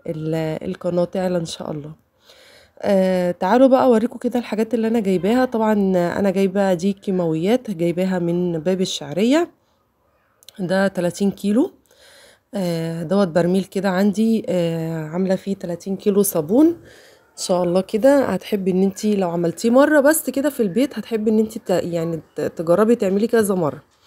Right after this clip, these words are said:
المهم ديت بقى ال-، الكيماويات اللي انا جايباها. جايبه الكيماويات ديت منين يا وفاء؟ من باب الشعريه. لو حد فيكم عارف عادي بقى، حد قريب منه، آه، يجيب منه الكيماويات ديت، تمام،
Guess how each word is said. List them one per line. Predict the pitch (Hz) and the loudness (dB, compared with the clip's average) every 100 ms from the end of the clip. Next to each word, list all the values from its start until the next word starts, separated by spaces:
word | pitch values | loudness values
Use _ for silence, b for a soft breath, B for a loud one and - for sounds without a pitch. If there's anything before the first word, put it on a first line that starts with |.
| B B B B - | B B B B -4
المهم | 196 233 | 2 4
ديت | 220 220 226 | 6 6 6
بقى | 202 208 | 2 0
ال-، | 233 208 190 | 2 2 2
الكيماويات | 180 180 170 - 180 175 190 214 | 0 0 -4 -4 0 2 2 0
اللي | 214 202 | 0 0
انا | 220 | 0
جايباها. | 185 180 190 254 254 | 0 0 0 0 0
جايبه | 190 208 208 | 2 2 2
الكيماويات | 196 196 180 175 190 190 | 0 -2 0 2 0 2
ديت | 214 208 | 2 2
منين | 190 202 220 | 0 2 2
يا | 190 | 0
وفاء؟ | - 247 | -2 -2
من | 220 185 | 0 0
باب | 175 202 | 0 0
الشعريه. | 208 - 180 170 160 156 - B B B B B 185 | -2 -2 -6 -4 -4 -6 -10 B B B B B -8
لو | |
حد | 180 208 180 | -6 -6 -6
فيكم | - 196 180 | -8 -4 -2
عارف | 190 196 - | 0 -2 -2
عادي | 180 190 175 | -4 -2 -4
بقى، | - - 180 175 | -4 -2 -2 -4
حد | - 185 165 | -6 -6 -2
قريب | - 185 180 156 | 0 0 0 2
منه، | 214 233 233 226 220 B B B - | 2 4 2 2 -2 B B B -8
آه، | 165 160 | -4 -4
يجيب | 170 165 190 | -4 -2 0
منه | 196 196 196 - | 2 2 2 0
الكيماويات | 165 - 170 165 170 185 | -6 -8 -6 -2 0 -2
ديت، | 180 208 208 - | 0 -2 -2 -4
تمام، | 165 180 269 269 | -2 4 4 2